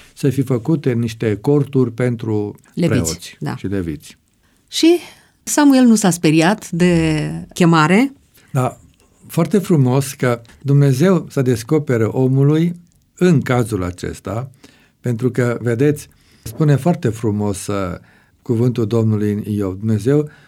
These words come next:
Speaker 1: vorbește în multe rânduri și în multe feluri. Deci nu există
Speaker 2: O regulă,
Speaker 1: un standard
Speaker 2: da.
Speaker 1: că numai așa. În multe rânduri și în multe feluri. În cadrul lui Samuel a ales, uh, forma cea mai, uh, comună,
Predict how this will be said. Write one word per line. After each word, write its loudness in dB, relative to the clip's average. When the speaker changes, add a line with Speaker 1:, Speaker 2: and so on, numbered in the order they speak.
Speaker 1:
vorbește -2
în 2
multe 2
rânduri 0
și -10
în 0
multe 0
feluri. -12
Deci -4
nu 4
există 2
Speaker 2:
O 2
regulă, 4
Speaker 1:
un 4
standard 2
Speaker 2:
da. -2
Speaker 1:
că 2
numai 4
așa. -4
În -2
multe 2
rânduri 2
și -4
în 4
multe 0
feluri. -6
În 0
cadrul 2
lui 2
Samuel 0
a 0
ales, 0
uh, 0
forma 2
cea -2
mai, 2
uh, -2
comună, 0